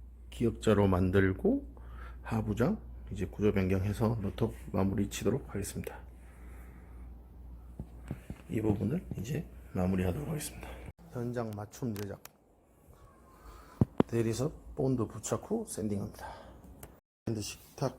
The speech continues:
절단 후 측면 마감 중입니다. 아일랜드 식탁 부분 개조 진행합니다.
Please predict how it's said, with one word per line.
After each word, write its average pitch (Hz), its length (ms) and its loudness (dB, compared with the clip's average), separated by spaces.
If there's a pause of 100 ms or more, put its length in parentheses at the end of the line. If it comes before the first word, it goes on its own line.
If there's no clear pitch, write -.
(120)
절단 104 560 -2
후 170 360 0
측면 127 480 0
마감 98 320 4
중입니다. 98 500 2 (4000)
아일랜드 92 320 -2
식탁 - 540 2 (180)
부분 113 380 2 (180)
개조 - 380 0
진행합니다. 95 500 -4